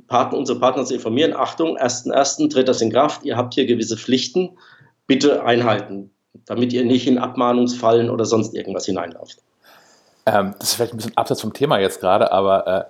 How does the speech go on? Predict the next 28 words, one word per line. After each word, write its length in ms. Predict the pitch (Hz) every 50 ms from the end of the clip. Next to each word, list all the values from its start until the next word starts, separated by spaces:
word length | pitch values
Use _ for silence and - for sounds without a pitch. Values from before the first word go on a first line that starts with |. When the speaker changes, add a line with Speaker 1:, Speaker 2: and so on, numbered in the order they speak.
| _
Speaker 2:
es 100 | - - -
gibt 140 | 104 -
ein 60 | 92 98
neues 180 | 101 101 98
Verpackungsgesetz. 920 | - 95 - - 95 - 110 107 - - 131 113 127 147 156 - - - _ _ _ _ _ _ -
<laughs> 80 | - - - - - - _ _ _ _ - - _
Speaker 1:
Ja, 420 | - 135 160 180 127 - - - -
es 300 | - 117 110 120 113 -
gibt 160 | - - -
schon, 340 | - - 131 113 110 107 -
gibt 160 | - 180 175
schon 140 | - - 131
einige 300 | 117 123 117 113 104 -
Zeit, 340 | - - 117 160 196 185 -
tritt 160 | 143 156 -
ab 160 | - - -
ersten 340 | 139 127 - - - - -
ersten 360 | - 135 135 131 - - 127 123 123
in, 340 | 120 110 107 104 95 - - _ _ _ _ _ _ _ _ _
in 120 | 123 113 110
Kraft. 540 | 113 110 147 190 190 - - - - - _ _ _ _ _ _ _ _ _ _ - -
Ähm, 680 | 123 123 123 123 123 123 123 123 123 131 - - - - _ _ _ _
das 180 | 127 117 117 123
heißt, 280 | 123 139 151 147 - -
jede 420 | 127 143 151 170 165 - - -
an 160 | 139 123 123
den 140 | 123 123 123
Endkunden 1000 | 135 151 175 - - 175 165 170 170 - - 160 160 147 156 160 156 156 - -